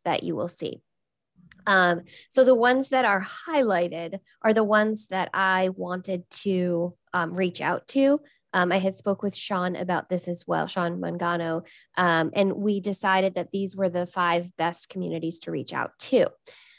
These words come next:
Um, you will see that there are, there are three of them with the stars, Barnstable, Chelsea, and Watertown.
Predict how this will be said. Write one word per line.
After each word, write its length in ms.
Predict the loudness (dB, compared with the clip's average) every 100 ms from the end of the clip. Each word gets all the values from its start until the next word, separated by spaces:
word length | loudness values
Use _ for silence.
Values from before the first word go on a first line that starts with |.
| 0
Um, 180 | 2 2
you 140 | 4
will 100 | 4
see 160 | 4 2
that 140 | 4
there 140 | 4 4
are, 140 | 2 -4 _
there 200 | 0 2
are 120 | 2
three 400 | -2 -6 0 2
of 160 | 2 0
them 220 | -4 -4
with 180 | -6 -8
the 80 |
stars, 460 | -10 -2 0 0 -2
Barnstable, 880 | 0 0 0 -4 -6 -2 0 0 -2 -8
Chelsea, 580 | 0 0 0 -4 -4
and 180 | -4 -6
Watertown. 580 | -2 -2 -2 -6 -10 -10